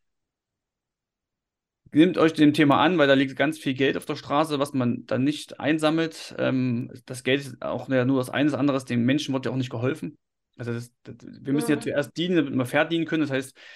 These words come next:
Speaker 1: wir können auch den Kunden nicht, äh, äh, helfen, äh, ordentlich, wenn er nicht Vollkunde wird, ja. Ähm, ja, ich kann jeden nur einladen, sich dem Thema anzunehmen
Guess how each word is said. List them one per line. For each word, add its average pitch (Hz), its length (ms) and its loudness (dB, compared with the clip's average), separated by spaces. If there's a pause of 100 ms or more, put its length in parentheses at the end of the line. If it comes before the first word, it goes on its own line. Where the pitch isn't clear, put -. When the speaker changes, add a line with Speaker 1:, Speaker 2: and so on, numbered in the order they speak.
(160)
Speaker 1:
wir 123 100 -18
können 143 140 0
auch 135 80 2
den 127 240 2
Kunden 170 320 0
nicht, 165 240 -4
äh, 139 320 4
äh, 139 60 -6 (800)
helfen, 139 680 2
äh, 117 140 -2
ordentlich, 151 340 0
wenn 139 100 2
er 143 40 4
nicht 135 140 0
Vollkunde 156 500 2
wird, 156 160 -4
ja. 131 220 -2 (680)
Ähm, 120 840 4 (960)
ja, 127 360 4 (300)
ich 131 100 -10
kann 190 180 4
jeden 208 180 4
nur 170 120 4
einladen, 170 400 4
sich 156 80 -4
dem 151 140 -6
Thema 139 240 0
anzunehmen 156 680 0